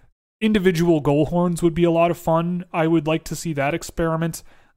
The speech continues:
Uh, you know, let the players kinda take over and have some fun with what they're doing. I mean, I know they'll take it way too seriously because that's how hockey players are, but, you know,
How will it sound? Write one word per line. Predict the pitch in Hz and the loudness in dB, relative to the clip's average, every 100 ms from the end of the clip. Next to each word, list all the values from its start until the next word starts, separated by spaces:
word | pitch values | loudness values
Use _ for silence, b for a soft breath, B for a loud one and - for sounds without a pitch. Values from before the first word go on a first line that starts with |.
| - | -2
Uh, | 139 | -2
you | 139 | 0
know, | 190 | 0
let | 175 226 | 0 0
the | 170 | -2
players | - 185 175 139 | 0 0 0 -2
kinda | - 143 127 | -4 -4 -4
take | - 127 | -6 -4
over | 139 139 117 | -2 -2 -4
and | 113 | -4
have | 139 135 | -6 -6
some | 131 | -10
fun | - 131 131 110 | -6 -6 -6 -8
with | 120 - | -10 -8
what | 135 | -6
they're | 131 | -6
doing. | 120 135 135 113 | -4 -4 -6 -8
I | 123 | -10
mean, | 135 123 | -8 -8
I | 123 135 | -8 -4
know | 135 | -2
they'll | 135 120 | -2 -4
take | - 127 | -6 -8
it | 127 | -6
way | 135 131 | -4 -4
too | 123 131 | -4 -6
seriously | - 160 147 127 135 139 | -2 -2 -2 -4 -4 -6
because | 135 - 123 117 - b b b b b b - - - - | -6 -8 -8 -8 -16 b b b b b b -18 -20 -16 -10
that's | 127 - | -6 -2
how | 127 | 0
hockey | 143 139 143 | 0 -2 -4
players | - 143 135 | -2 0 0
are, | 165 185 147 | 0 2 0
but, | 156 143 139 - _ - - - - _ _ _ | 0 0 -2 -6 _ -20 -20 -20 -20 _ _ _
you | 190 | -2
know, | 190 139 151 | 0 0 -4